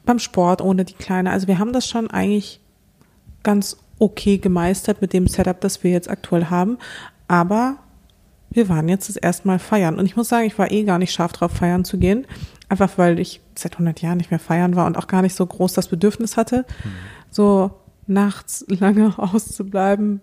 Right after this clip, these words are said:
Speaker 1: einfach weil ich eine müde Omi bin.
Speaker 2: <laughs>
Speaker 1: Aber es war dann doch ganz witzig.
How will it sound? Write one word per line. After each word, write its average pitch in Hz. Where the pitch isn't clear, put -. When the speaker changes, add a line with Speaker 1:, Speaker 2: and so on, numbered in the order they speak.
Speaker 1:
einfach 190
weil 180
ich -
eine 196
müde 196
Omi 208
bin. 175
Speaker 2:
<laughs> -
Speaker 1:
Aber 190
es 214
war 196
dann 202
doch 190
ganz 277
witzig. -